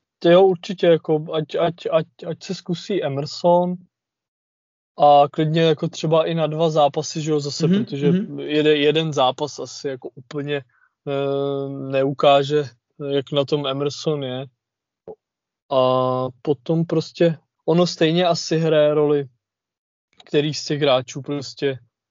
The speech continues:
Speaker 1: eh, je bližší Koemanovi, že jo, hodí
Speaker 2: Mhm,
Speaker 1: se mu
Speaker 2: mhm,
Speaker 1: tam
Speaker 2: mhm.
Speaker 1: stylově a prostě pokud třeba Emerson mu nebude úplně vyhovovat, tak i kdyby pro nás hrál suprově, tak stejně tam může být prostě Dest,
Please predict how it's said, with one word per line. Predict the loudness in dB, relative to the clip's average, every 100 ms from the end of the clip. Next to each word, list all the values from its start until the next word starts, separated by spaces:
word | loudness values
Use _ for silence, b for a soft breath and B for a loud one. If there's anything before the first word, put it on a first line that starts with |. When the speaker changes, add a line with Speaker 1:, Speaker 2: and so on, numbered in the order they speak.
| _ _ _ -10
Speaker 1:
eh, | -6
je | -2 -2
bližší | 0 -2 -4 -8 -10
Koemanovi, | -8 -8 -2 -2 -2 -2 -2 -2
že | 0
jo, | 0
hodí | 2 0 2
Speaker 2:
Mhm, |
Speaker 1:
se | 0 2
mu | 2
Speaker 2:
mhm, | 2
Speaker 1:
tam | 2
Speaker 2:
mhm. | 0
Speaker 1:
stylově | -2 -2 0 0 2 4 6 4
a | 2
prostě | -6 -18 -8 -4 -4 -6 _ _ _ b _ _ _ _ _ _ -6
pokud | -6 -4 -6
třeba | -2 2 4 4
Emerson | 2 -6 -8 -8 -8 -8 -12 _ _ _ _ _
mu | -14 -6 -4
nebude | -2 2 2
úplně | 2 -2 -4 -2
vyhovovat, | -2 0 0 0 0 -2
tak | -8 -6
i | -6
kdyby | -2 0 -2
pro | -2 -2 0
nás | 0 0
hrál | -2 0 2 2 0 b b b -12
suprově, | -8 -6 -2 2 2 2
tak | -2 -6 _ _ _ _
stejně | -8 -2 -2 -2 -4
tam | -6 -6
může | -6 -2 -2
být | -4 -10
prostě | -10 -12 -10 -8
Dest, | -4 -4 -4 -10